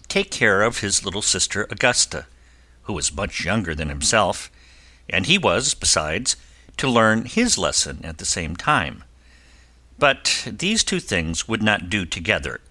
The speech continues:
at all. There sat the poor little fellow, with his sister on his lap,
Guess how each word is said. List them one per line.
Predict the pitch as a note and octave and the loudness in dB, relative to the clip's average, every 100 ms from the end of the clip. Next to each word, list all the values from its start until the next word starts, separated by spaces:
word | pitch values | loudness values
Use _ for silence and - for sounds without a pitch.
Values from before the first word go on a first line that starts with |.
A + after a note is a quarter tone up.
| - | -8
at | F2 D2 E2 - - - | -2 -2 -2 -10 -14 -4
all. | D#2 C2+ - - - - - - - - - - - | -2 -2 -6 -14 -20 -20 -20 -20 -20 -20 -20 -16 0
There | A2+ | 4
sat | E3+ - D3+ - | 4 6 4 2
the | C3+ | -6
poor | - B2+ | 2 4
little | D3 D3 E3+ | 4 0 -2
fellow, | - G#2 G2 A#2+ C3+ - - | 2 2 2 -2 -10 -18 -20
with | - | -16
his | - - | -4 0
sister | - - - A#2+ | 2 2 0 0
on | A2+ G#2 | 0 0
his | A#2 - | 0 2
lap, | F2+ F2+ | 2 0